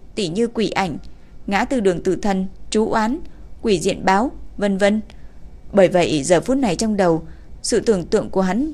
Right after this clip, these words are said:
đến đủ loại khủng khiếp, nhưng trên hành lang tối đen trước mắt không hề xuất hiện một thứ gì.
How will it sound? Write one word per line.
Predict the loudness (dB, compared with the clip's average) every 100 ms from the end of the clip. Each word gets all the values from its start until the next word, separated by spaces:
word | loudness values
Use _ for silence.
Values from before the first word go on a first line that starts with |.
| -6
đến | -2 0
đủ | 2 2
loại | 2
khủng | 0 -4 -2
khiếp, | -2 -2 -6 -16 -18 -10 -2
nhưng | 0 2
trên | 0 0
hành | -2 -2
lang | -2
tối | 0 0
đen | 0 0
trước | 0
mắt | 2 0 -2 -4
không | 0 2
hề | 2
xuất | 0 -2
hiện | -2 0
một | -2
thứ | -2 -2
gì. | 0 -2